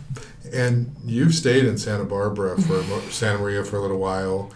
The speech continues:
Speaker 2: One
Speaker 1: S-,
Speaker 2: year.
Speaker 1: Yeah, so here you are, you're a financial coach, and you're really, you know, smart on, like, life planning and money. And you're in Santa Barbara, which is, like, one of the most
Speaker 2: Most
Speaker 1: expensive
Speaker 2: expensive
Speaker 1: places.
Speaker 2: places to live.
Speaker 1: <laughs> So, uh, wh-, what about that draw? Wh-, you know, what,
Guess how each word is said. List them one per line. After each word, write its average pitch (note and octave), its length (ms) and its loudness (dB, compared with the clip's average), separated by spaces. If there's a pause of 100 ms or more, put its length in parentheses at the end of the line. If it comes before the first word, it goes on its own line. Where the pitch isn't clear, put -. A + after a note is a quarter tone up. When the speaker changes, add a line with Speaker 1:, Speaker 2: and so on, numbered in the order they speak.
Speaker 2:
One D#3 140 -4
Speaker 1:
S-, D3+ 120 -4
Speaker 2:
year. C#3+ 260 -6
Speaker 1:
Yeah, F#2+ 180 -4
so G2+ 180 -4
here A2+ 140 0
you A2 160 0
are, G2 100 0
you're F#2 140 -2
a - 40 -14
financial G2 440 -6
coach, F#2+ 560 -6
and E2+ 160 -12
you're F2+ 100 -12
really, G2 280 -6 (220)
you F#2 120 -10
know, F2 220 -12 (260)
smart G#2 420 0
on, F#2+ 160 -4
like, F#2 200 -10 (160)
life G#2 340 6
planning G#2+ 500 2
and - 220 -10
money. A2 440 0 (520)
And F#2+ 180 -8
you're G#2 200 0
in G2+ 80 0
Santa G2 240 -4
Barbara, F#2 340 -2
which F2+ 160 -8
is, - 120 -10
like, - 120 -10 (100)
one G2+ 140 -8
of G2 60 -2
the - 40 2
most - 160 -2
Speaker 2:
Most C4 380 10
Speaker 1:
expensive C#4 140 12
Speaker 2:
expensive B3+ 60 8
Speaker 1:
places. F4 300 12
Speaker 2:
places G#4 380 12
to F#4 120 6
live. F4 400 8 (100)
Speaker 1:
<laughs> - 80 -8
So, B2 360 6
uh, A2 280 6 (100)
wh-, C3 260 4
what B2 200 4
about A#2 260 4
that G2+ 180 -2
draw? G2 380 -2
Wh-, G2+ 220 -8
you G#2 80 -2
know, G2 400 -6
what, A2+ 240 0